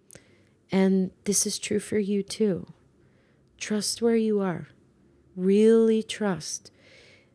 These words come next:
Trust that, <laughs> saying the word trust, trust that by allowing yourself to accept this moment, you make yourself freer to change it.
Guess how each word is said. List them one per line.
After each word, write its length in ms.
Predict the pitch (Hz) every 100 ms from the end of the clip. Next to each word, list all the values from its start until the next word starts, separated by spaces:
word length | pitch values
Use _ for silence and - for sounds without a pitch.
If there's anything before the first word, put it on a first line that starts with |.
| _
Trust 400 | - 214 214 - 220
that, 320 | 220 - - _ _ _ - - -
<laughs> 760 | - - _ _ _ - 196 180
saying 360 | - - 175 175
the 80 |
word 180 | 175 175
trust, 460 | - - 170 - - - - - - - - _ _ _ _ _ _ - _ _
trust 320 | - 180 -
that 140 | - -
by 140 | 196
allowing 520 | 175 165 160 185 226
yourself 500 | 196 170 - 170 160
to 240 | - 180 170
accept 540 | - - - 185 - -
this 240 | 165 -
moment, 500 | 165 165 185 170 - _ -
you 220 | 170 170
make 300 | 165 170 202
yourself 380 | 185 - 180 175
freer 500 | - 185 185 196 196
to 160 | -
change 460 | - - 196 214 175
it. 200 | 151